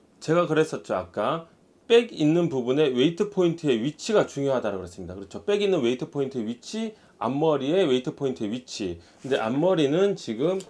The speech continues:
여기서 아까 설명을 드렸고 페이지 육십칠 페이지에서 설명을 드렸고 이제는 백 있는 웨이트 포인트를 위치가 중요한데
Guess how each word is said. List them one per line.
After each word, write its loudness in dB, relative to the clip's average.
여기서 0
아까 -2
설명을 -2
드렸고 2
페이지 -4
육십칠 -10
페이지에서 0
설명을 -2
드렸고 0
이제는 0
백 2
있는 2
웨이트 0
포인트를 -6
위치가 -2
중요한데 -2